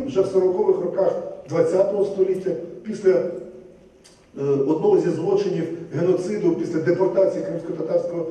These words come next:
народу, тоді в двох постановах Президії Верховної Ради С Р С Р у сорок шостому, тисяча дев'ятсот сорок шостому та тисяча дев'ятсот сорок восьмому роках, оця вся історична топонімія Криму,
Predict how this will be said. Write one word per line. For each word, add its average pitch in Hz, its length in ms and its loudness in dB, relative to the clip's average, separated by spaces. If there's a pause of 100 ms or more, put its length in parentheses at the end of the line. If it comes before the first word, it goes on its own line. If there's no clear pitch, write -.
(200)
народу, 190 560 2 (180)
тоді 175 240 -4
в - 240 -6
двох 208 280 0 (380)
постановах 185 640 2
Президії 165 400 -2
Верховної 165 460 -2
Ради 165 200 2 (140)
С - 180 -8
Р 160 140 4
С 190 120 -4
Р 190 140 2 (300)
у 160 60 -8
сорок 180 300 2
шостому, 151 600 -2 (160)
тисяча 165 260 -4
дев'ятсот 170 360 2
сорок 170 180 -2
шостому - 460 -4 (200)
та 156 80 -6
тисяча 165 300 -4
дев'ятсот 165 340 0
сорок 160 220 -2
восьмому 165 340 -2
роках, 262 360 0 (300)
оця 208 220 0
вся 190 160 2
історична 185 520 0
топонімія 175 560 -2
Криму, - 480 0